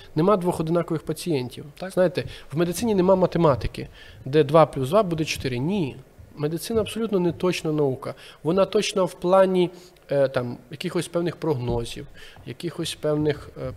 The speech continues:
Speaker 1: передбачень, що ми чекаємо від результатів лікування, е, які результати ми лікування чекаємо. Але щоб сказати, що ви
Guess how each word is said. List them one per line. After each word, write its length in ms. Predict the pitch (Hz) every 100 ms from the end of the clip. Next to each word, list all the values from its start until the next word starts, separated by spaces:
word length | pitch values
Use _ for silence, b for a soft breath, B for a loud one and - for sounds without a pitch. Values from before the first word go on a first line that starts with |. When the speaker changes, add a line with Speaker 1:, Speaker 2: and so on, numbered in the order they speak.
| -
Speaker 1:
передбачень, 760 | 160 156 131 127 127 - 123 120
що 200 | - 135
ми 100 | 127
чекаємо 440 | 127 135 131 131
від 120 | 123
результатів 580 | 127 120 120 135 131 131
лікування, 460 | 131 - 139 139 135
е, 60 | 139
які 360 | 135 135 - 151
результати 420 | 135 135 135 131
ми 100 | 131
лікування 320 | 131 147 143
чекаємо. 340 | - - 135 147 B B B -
Але 220 | 139 156
щоб 260 | - 160
сказати, 460 | - 151 165 165 143
що 180 | - 131
ви 360 | 143 202 185